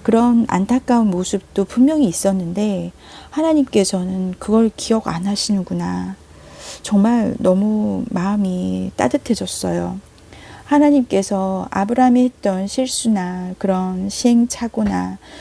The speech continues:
또는 그런 실책 또한 하나도 기억하지 않으시고 아들 앞에서 아버지를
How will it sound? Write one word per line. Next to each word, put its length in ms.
또는 640
그런 400
실책 640
또한 320
하나도 420
기억하지 520
않으시고 760
아들 420
앞에서 960
아버지를 920